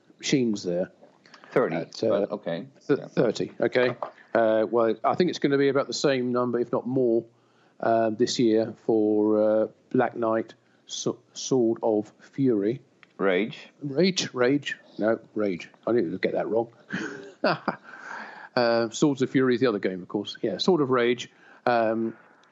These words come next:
Speaker 1: not sure whether they're gonna have any limited editions or,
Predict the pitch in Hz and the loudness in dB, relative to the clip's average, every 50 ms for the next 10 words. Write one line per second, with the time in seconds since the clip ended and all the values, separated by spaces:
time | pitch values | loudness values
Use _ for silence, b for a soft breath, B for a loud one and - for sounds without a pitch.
0 | b - 180 190 180 - - - 175 156 151 151 151 143 139 139 135 143 135 135 | b 0 0 0 0 0 0 0 2 2 2 2 2 2 0 2 2 2 2 2
1 | 131 135 143 135 123 123 120 117 147 143 - - 107 98 95 101 101 - - - | 2 2 2 0 0 -2 0 0 0 -2 -2 -2 -6 -6 -6 -6 -8 -8 -10 -6
2 | - 113 113 110 110 110 110 110 110 110 107 | -4 -2 0 2 2 2 2 2 2 2 2